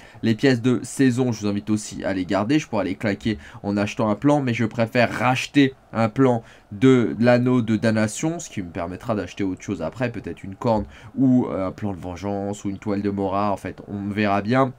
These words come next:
La pièce, je vous invite comme moi donc à la conserver et puis après à viser l'un des plans, sachant que le marteau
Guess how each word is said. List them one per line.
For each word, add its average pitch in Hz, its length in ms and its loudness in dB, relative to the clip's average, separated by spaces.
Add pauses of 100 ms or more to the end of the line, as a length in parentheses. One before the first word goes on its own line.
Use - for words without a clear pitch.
(320)
La 117 160 4
pièce, 135 520 2
je - 120 -12
vous 95 160 -6
invite 104 240 -2
comme 101 200 -2
moi 104 220 -2
donc 101 160 -6
à 98 60 -4
la 92 80 -2
conserver 98 760 -2
et 95 60 -4
puis - 180 -12
après 73 240 -8
à 101 80 0
viser 98 400 -2 (240)
l'un 135 400 8
des 120 220 4
plans, 147 380 6
sachant 135 560 2
que 131 340 2
le 120 240 6
marteau 143 760 6